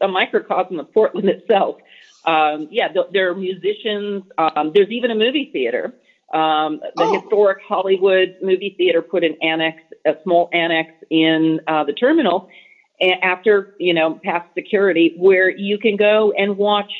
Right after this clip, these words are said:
Speaker 1: uh, short subject films. For, it's free. You just go in and sit down, watch short subject films. Um, yes, the military, I was there one time when the fighter jets were taking off and the entire terminal shook.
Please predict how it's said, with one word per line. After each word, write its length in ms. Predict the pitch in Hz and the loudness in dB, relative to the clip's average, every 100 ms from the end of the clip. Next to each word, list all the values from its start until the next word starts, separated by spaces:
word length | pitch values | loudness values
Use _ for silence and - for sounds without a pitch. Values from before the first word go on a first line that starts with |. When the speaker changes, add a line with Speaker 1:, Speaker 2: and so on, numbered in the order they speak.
| - | -2
Speaker 1:
uh, 140 | 185 190 | -2 0
short 240 | 254 220 - | 0 -2 0
subject 380 | 214 208 214 - | -2 0 -4 -2
films. 360 | 220 214 - - | -4 -4 -10 -8
For, 100 | 202 - | -4 -2
it's 180 | 247 - | -2 -2
free. 280 | 370 180 - | 0 0 -2
You 120 | 202 | -6
just 160 | 214 208 - - | -4 -6 -6 0
go 180 | 214 190 | 2 4
in 180 | 170 | 2
and 100 | 240 - | -2 -2
sit 160 | 208 190 | -2 0
down, 380 | 160 160 214 - _ _ _ - | 0 0 -2 -8 _ _ _ -2
watch 220 | 175 185 - | -2 -2 -2
short 300 | 196 190 190 | 0 0 0
subject 400 | 190 175 180 180 | -2 0 -2 -4
films. 400 | 175 156 165 220 - _ _ _ _ | -2 -2 -4 -8 -14 _ _ _ _
Um, 400 | 156 160 160 156 165 | 0 2 2 0 -2
yes, 320 | 180 190 226 - | 0 2 2 0
the 60 | 214 | 0
military, 640 | 196 220 233 226 190 185 | 2 2 2 0 0 2
I 240 | 170 202 202 | 2 0 0
was 80 | 202 202 | -4 -4
there 140 | 190 | -8
one 280 | 175 190 196 - | -8 -8 -10 -8
time 360 | 185 185 180 | -4 -4 -4
when 500 | 170 170 170 170 170 - 165 | -4 -2 -2 -2 -6 -8 -6
the 140 | 175 - | -6 -2
fighter 220 | 170 175 | 0 0
jets 240 | 165 170 | 0 -2
were 140 | - - - | -4 -10 -4
taking 380 | 196 190 151 - | -2 0 -4 0
off 360 | 160 190 151 240 - - | 2 2 2 -4 -6 -4
and 120 | 170 | 0
the 80 | 160 | 0
entire 360 | 156 185 170 | 0 0 0
terminal 440 | 170 190 175 160 143 - - - | -2 -4 -2 -2 -4 -8 -12 0
shook. 300 | 214 151 | 2 0